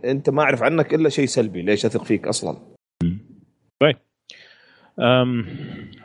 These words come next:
Speaker 2: طبعًا، آه، دافوس، آه، من الأشياء اللي أقنعها إنه قا-، قال إنه جون سنو كان ال-، زي ما تقول الصبي حق، آم،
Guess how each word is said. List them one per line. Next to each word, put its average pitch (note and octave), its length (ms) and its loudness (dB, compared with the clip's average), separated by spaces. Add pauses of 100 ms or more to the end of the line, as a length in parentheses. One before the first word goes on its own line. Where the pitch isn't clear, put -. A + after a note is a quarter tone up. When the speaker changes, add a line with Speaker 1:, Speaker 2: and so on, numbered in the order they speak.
(240)
Speaker 2:
طبعًا، C3+ 360 0
آه، G#2+ 500 0
دافوس، A#2 680 -2
آه، F2+ 280 -2
من E2+ 220 -4
الأشياء E2+ 460 0
اللي F#2+ 140 0
أقنعها G2 500 0
إنه E2 240 -4
قا-، F2+ 400 0
قال G2 200 2
إنه E2+ 180 -2
جون F#2 220 2
سنو F#2+ 460 -2 (440)
كان F#2+ 280 0
ال-، D#2+ 580 -4
زي F2 120 0
ما E2+ 100 4
تقول E2 500 0
الصبي E2+ 680 -2 (260)
حق، D#2 440 -4
آم، C#2+ 1080 0